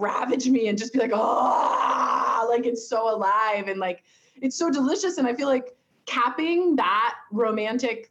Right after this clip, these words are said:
thriving energy in one little tiny relationship has been a massive disservice to how big my riverbed is and how romantic and yummy I actually like to be with all of life. And it was like,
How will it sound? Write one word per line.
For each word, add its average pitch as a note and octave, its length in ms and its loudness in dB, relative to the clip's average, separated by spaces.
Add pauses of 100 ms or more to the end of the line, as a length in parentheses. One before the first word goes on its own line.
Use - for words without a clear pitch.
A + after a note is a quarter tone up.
thriving G3+ 560 -4
energy C4+ 640 0
in A3 380 0
one G#3 300 2
little B3 240 0
tiny A#3 300 -6
relationship G#3 580 -2
has A#3 220 -2
been G#3+ 160 -2
a G3 60 -4
massive G#3+ 440 -4
disservice G#3 560 -2
to C4 100 -2
how G#3+ 260 0
big A3+ 280 -2
my A#3 160 0
riverbed B3 420 -2
is F3+ 640 -2 (340)
and A#3+ 140 0
how G#3+ 420 0
romantic G#3+ 800 0
and G3 220 -4
yummy G3+ 640 -2
I F#3+ 140 -4
actually G3 400 -6
like A3+ 200 -2
to - 80 -10
be A#3 300 0
with F#3+ 280 -2
all C#4+ 280 2
of E3 160 -4
life. D#3+ 180 -2
And G3 80 -8
it G3+ 80 -10
was - 160 -6
like, - 180 -2